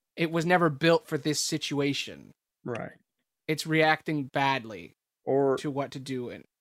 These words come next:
Speaker 2: maybe the A Is deteriorate over time.
Speaker 1: Oh, like a, like a Cortana type, like,
Speaker 2: Ki-, kinda, yeah. But, you know,
Speaker 1: A I
Speaker 2: it's like, you know,
Speaker 1: Alzheimer's.
Speaker 2: he has, he has a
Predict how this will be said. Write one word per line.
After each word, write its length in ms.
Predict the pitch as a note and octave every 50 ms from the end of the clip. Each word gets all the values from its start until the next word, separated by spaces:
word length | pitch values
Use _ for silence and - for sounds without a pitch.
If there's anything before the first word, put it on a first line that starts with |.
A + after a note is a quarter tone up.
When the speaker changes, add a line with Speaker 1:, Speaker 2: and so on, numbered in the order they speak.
| _ _ _
Speaker 2:
maybe 380 | - B2+ B2+ C#3+ E3+ G3+ A#3+ C4
the 200 | G3+ G#3+ F#3+ F3
A 380 | D#3+ D#3+ E3+ E3 D#3+ D#3 D3+ D3+ D3
Is 120 | C#3 C3 -
deteriorate 880 | - B2 A2 - - - D#3+ D#3 D3 C#3+ C#3 C3+ B2+ B2 B2 A#2+ A#2 B2
over 260 | B2 A#2+ A2+ - -
time. 680 | - - - B2 G#2+ G2 G2+ G2+ G#2 G2 G2+ - C3+ - _ _ _ _ _ _ _ _ _ -
Speaker 1:
Oh, 120 | C#3+ C#3+ C#3+
like 220 | C#3 C#3 C3 -
a, 220 | C3+ B2+ B2 A#2+ G2+
like 160 | B2 B2+ B2
a 40 | -
Cortana 640 | - - C3 B2+ - - C3 B2+ B2+ B2+ B2 B2 B2+
type, 280 | - - A#2+ A#2 A2+ - _ -
like, 220 | A2 G2+ F2+ - _ -
Speaker 2:
Ki-, 320 | C#3 A2+ - - - - -
kinda, 400 | - A#2 - D#3+ - - - - -
yeah. 220 | - - - - - _ _ _ _ _ _ _ _ _ _ _
But, 180 | - B2 A#2 A#2+
you 120 | C#3 C#3+
know, 80 | C#3 -
Speaker 1:
A 40 | A2
I 80 | A2 A2+
Speaker 2:
it's 120 | A2+ -
like, 220 | C#3+ A#2+ A2 G#2+ - C3 C3
you 60 | C3
know, 140 | A#2+ A2 G#2+
Speaker 1:
Alzheimer's. 220 | G2+ - - - - _ _ _ _ _
Speaker 2:
he 220 | - D#3 E3 D3+
has, 520 | C#3+ D#3 D3+ C#3+ C3+ C3+ C3 B2 A2 - -
he 120 | _ - E3+
has 200 | E3+ D#3+ C#3+ C3
a 320 | C#3 C3 A#2+ A2+ A2 G2+